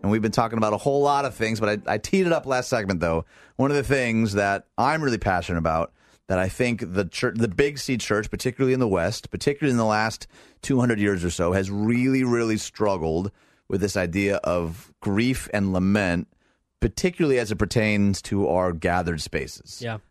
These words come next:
Speaker 1: It's not that we, I mean, I think people still grieve and lament as much as they ever have, but when it comes to, like, quote unquote, when we do church or when we're the gathered ecclesia,
Speaker 2: We'll do it
Speaker 1: when
Speaker 2: in isolation.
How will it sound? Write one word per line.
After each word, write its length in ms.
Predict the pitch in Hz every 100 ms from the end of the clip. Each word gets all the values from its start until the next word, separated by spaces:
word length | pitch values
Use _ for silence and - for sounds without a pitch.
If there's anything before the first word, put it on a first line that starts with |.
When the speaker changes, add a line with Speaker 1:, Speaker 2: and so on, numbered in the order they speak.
| -
Speaker 1:
It's 140 | 110
not 160 | 170 175
that 80 | 127
we, 280 | 127 123
I 60 | 113
mean, 120 | 117
I 40 | 110
think 180 | 123 120
people 180 | 107
still 260 | - - 98
grieve 260 | 85 90 87
and 120 | 85
lament 320 | 87 101 92
as 200 | 92 87
much 240 | 90 87 85
as 60 |
they 120 | 82 82
ever 220 | 80 82
have, 540 | 85 92 87 80 78 78
but 400 | 95 104 87 - - _ _
when 100 | 98
it 60 |
comes 220 | - 123 -
to, 100 | 107
like, 160 | 92
quote 240 | - 101 95
unquote, 320 | 90 90 -
when 300 | 92 104 101
we 100 | 98
do 160 | 92
church 340 | 87 - 82 82
or 40 |
when 220 | 82 90 92
we're 100 | 90
the 140 | 85
gathered 420 | 85 85 85 82
ecclesia, 320 | 78 85 76 147
Speaker 2:
We'll 120 | 175
do 40 |
it 20 | 165
Speaker 1:
when 80 | 143
Speaker 2:
in 40 |
isolation. 680 | 147 - 135 160 - 113